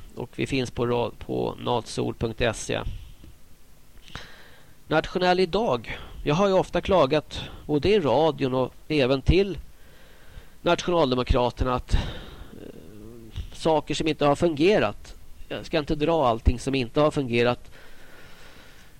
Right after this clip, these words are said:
Men jag kan konstatera en sak som Nationaldemokraterna, som ju faktiskt var missnöjda med Sverigedemokraterna och sen bildade då N D. För att folk har lämnat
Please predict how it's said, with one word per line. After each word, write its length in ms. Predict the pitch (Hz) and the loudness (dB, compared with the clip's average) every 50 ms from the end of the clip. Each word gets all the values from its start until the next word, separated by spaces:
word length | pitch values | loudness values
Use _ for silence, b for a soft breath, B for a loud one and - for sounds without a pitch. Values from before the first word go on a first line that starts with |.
| B - | B -4
Men 120 | - 147 156 | 0 2 2
jag 100 | 170 175 | 4 4
kan 160 | 180 175 175 | 4 4 4
konstatera 600 | - 190 185 175 - 190 - - 214 247 262 214 | 2 0 0 2 0 2 4 4 4 6 4 4
en 220 | 185 208 247 247 | 4 4 2 0
sak 340 | - - 160 135 127 123 - | -2 0 2 2 2 2 0
som 340 | - - 143 131 120 113 113 - - - - - - | -4 -2 0 2 2 0 -2 -6 -14 -18 -18 -18 -10
Nationaldemokraterna, 1300 | - 151 139 - - - 147 143 143 127 113 117 117 117 - 143 143 151 147 - - 139 135 131 123 - - - - - - - - - - | -6 -4 -4 -4 -2 -2 0 0 2 2 0 0 -2 -2 0 2 2 2 2 2 0 0 0 0 -2 -4 -8 -14 -20 -20 -20 -20 -20 -20 -18
som 220 | - - - 143 147 | -10 -8 -4 -2 -2
ju 60 | 147 | 0
faktiskt 500 | - 143 127 - - 131 123 - - - | 2 2 2 2 0 -4 -4 -6 -4 -2
var 120 | 131 131 | -2 0
missnöjda 720 | 131 143 156 151 143 - - - 147 165 196 208 202 175 160 | 0 0 0 -2 -2 -4 -4 -2 0 2 2 2 2 0 0
med 440 | 135 127 156 180 202 185 165 151 - - - - - - - - - - - - | 0 0 2 2 0 0 -2 -6 -12 -14 -16 -20 -20 -20 -20 -20 -20 -20 -20 -20
Sverigedemokraterna 960 | - - 170 170 160 135 117 120 120 120 - - 127 123 120 - - 143 135 135 | -6 0 4 4 6 6 4 2 0 -2 -2 0 0 0 -2 -2 -6 -6 -4 -2
och 120 | 131 123 | -2 -2
sen 280 | - 143 135 131 135 143 | 0 0 0 0 0 0
bildade 480 | 147 156 151 123 117 123 147 175 214 | 0 0 0 0 0 0 0 2 0
då 240 | 208 175 135 107 - - b b b b b b b b b b b b b b b b b b b b - - - - - - - - | 0 0 -2 -4 -4 -6 b b b b b b b b b b b b b b b b b b b b -10 -10 -10 -10 -12 -16 -10 -2
N 340 | - 160 156 147 131 127 123 117 | 2 4 4 4 4 0 -2 0
D. 240 | 120 117 117 113 113 117 - - - - - - - - - - - - - - - - - - - - - | 2 2 2 2 0 -4 -6 -8 -10 -16 -20 -20 -20 -20 -20 -20 -20 -20 -20 -20 -20 -20 -20 -20 -20 -8 0
För 120 | - 139 | 2 2
att 100 | 139 - | 2 2
folk 280 | - 143 139 131 123 - | 2 2 2 2 2 2
har 80 | 135 | 2
lämnat 640 | 139 147 151 135 120 127 143 151 147 - - - - | 4 4 4 4 4 2 -2 -2 -4 -4 -8 -12 -12